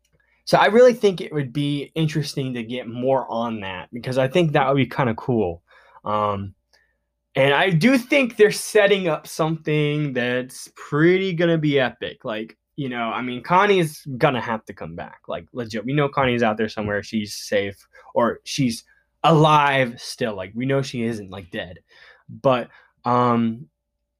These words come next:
I think Connie's gonna be different than Beth. Like, I don't really feel if, I don't really feel like when they get to Connie, they're, she's not gonna die like how Beth did. But if she does, I feel like, what's the point of having Connie? Um,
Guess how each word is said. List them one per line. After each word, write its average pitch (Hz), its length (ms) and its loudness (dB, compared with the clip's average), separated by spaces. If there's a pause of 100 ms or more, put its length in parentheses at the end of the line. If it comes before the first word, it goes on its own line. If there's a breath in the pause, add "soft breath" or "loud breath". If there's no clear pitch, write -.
(1000)
I 160 100 0
think 247 220 -4
Connie's 214 300 4
gonna 196 100 0
be 165 100 2
different 139 380 -2
than 107 160 -6
Beth. 78 260 -12
Like, 113 100 -8
I 123 60 -4
don't 156 160 -2
really 160 160 -2
feel 160 220 -2
if, - 380 -6 (180)
I - 40 0
don't 156 120 2
really 160 180 4
feel 147 160 -2
like 135 140 2
when 131 100 -2
they 127 80 -2
get 120 200 -6
to 120 60 -12
Connie, 113 460 -4
they're, 104 560 -6
she's 117 320 -6
not 107 160 -6
gonna 110 160 -8
die 98 300 -4
like 90 120 -6
how 98 160 -4
Beth 95 280 -6
did. - 280 -10 (440 loud breath)
But 127 100 2
if 123 80 2
she 127 140 -2
does, 156 580 6
I 123 160 0
feel 135 260 0
like, 120 460 0 (160)
what's 127 240 -6
the 117 100 -10
point 110 360 -10 (100)
of 110 80 -10
having 113 440 -4
Connie? 107 520 -10 (440 loud breath)
Um, 117 400 0